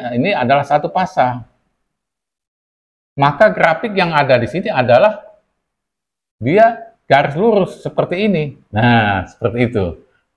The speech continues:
Sampai ke titik P B. Jadi dimanapun di sini P R-nya, dia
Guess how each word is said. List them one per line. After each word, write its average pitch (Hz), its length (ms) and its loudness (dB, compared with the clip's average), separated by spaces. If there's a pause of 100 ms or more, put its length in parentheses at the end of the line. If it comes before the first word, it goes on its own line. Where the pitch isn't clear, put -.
(260)
Sampai 113 400 2
ke 170 160 0
titik 165 320 -4
P 196 160 4
B. 175 40 2 (200)
Jadi 160 240 0
dimanapun 156 720 2
di 127 80 0
sini 185 400 -2
P 127 160 -2
R-nya, 117 480 0
dia 175 320 0